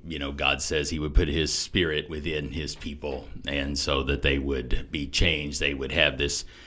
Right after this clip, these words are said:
desire to live righteously. So there's a subjective experience that the, that the Christian system is inherently personal,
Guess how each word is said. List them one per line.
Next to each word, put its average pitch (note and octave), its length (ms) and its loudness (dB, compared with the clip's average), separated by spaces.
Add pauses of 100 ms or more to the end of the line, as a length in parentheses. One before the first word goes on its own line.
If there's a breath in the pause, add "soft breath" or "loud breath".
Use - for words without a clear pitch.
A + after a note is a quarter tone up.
(220 loud breath)
desire F2+ 400 6
to D#2+ 80 -2
live D#2+ 240 -2
righteously. D#2+ 720 0 (420 loud breath)
So - 140 -2
there's D3+ 180 8
a G#2 80 6
subjective G#2+ 960 6
experience G2 880 4
that F#2+ 260 2
the, F#2+ 360 2 (480 soft breath)
that - 140 2
the - 40 10
Christian C#3 460 8
system G2+ 500 8
is F2 140 4
inherently F2 1040 6 (680 soft breath)
personal, A#2+ 600 10